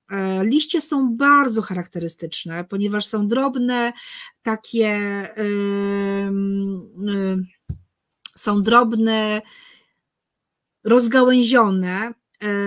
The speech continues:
ale jeżeli nie znamy krwawnika, to możemy go pomylić. Ja spotkałam się na przykład z tym, że ktoś pomylił krwawnik z,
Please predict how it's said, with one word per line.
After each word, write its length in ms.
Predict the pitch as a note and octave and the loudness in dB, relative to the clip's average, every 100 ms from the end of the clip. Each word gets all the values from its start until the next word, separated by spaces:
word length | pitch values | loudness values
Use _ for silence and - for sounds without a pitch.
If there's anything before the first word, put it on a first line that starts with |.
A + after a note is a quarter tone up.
| G3+ G3+ - | -4 -6 -2
ale 300 | A#3 A#3+ A#3+ | 0 2 2
jeżeli 540 | A#3+ B3 A#3 C#4 C4+ | 2 0 0 0 2
nie 180 | B3+ B3+ | 2 2
znamy 360 | A#3 C4 C4+ | 0 2 2
krwawnika, 520 | C#4 - A#3 A#3+ C4 B3+ | 0 -4 -2 -2 -2 -2
to 100 | A#3+ | 0
możemy 380 | A3 G#3+ G3+ | 0 0 -2
go 100 | F#3+ | -4
pomylić. 640 | F#3 F#3+ F3 F3 A3+ - - _ - | -6 -6 -4 -6 -6 -10 -16 _ -12
Ja 320 | G3+ A#3 A#3+ | 0 2 2
spotkałam 920 | A#3+ - - - B3 - C#4 C4 B3+ | 0 -6 -10 -6 -6 -2 0 2 0
się 120 | B3+ | 0
na 80 | A#3+ | -4
przykład 220 | A#3 A#3 | -4 -6
z 60 | - | -6
tym, 160 | C4 B3 | -4 -2
że 60 | |
ktoś 160 | B3 A#3+ | -2 -2
pomylił 320 | B3 A#3+ A#3+ | 0 0 0
krwawnik 640 | - - A#3 A#3 A#3 A#3 | -6 -2 0 2 0 -2
z, 540 | A3 G#3 A3 A3+ A3+ | -4 -2 2 2 2